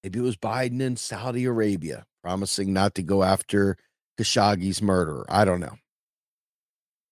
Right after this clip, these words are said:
But whatever it is, suddenly it's not happening. But I want you to think about this. If you enhance drilling for oil in this country or fracking in this country, does that help with climate crisis?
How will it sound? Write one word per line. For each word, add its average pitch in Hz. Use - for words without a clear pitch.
But 98
whatever 151
it 185
is, 143
suddenly 110
it's 104
not 117
happening. 139
But -
I 170
want 208
you 220
to -
think 247
about 156
this. -
If 175
you 202
enhance 175
drilling 127
for 131
oil 139
in 113
this 113
country 117
or 90
fracking 127
in 98
this 101
country, 101
does 117
that 226
help 208
with 226
climate 190
crisis? -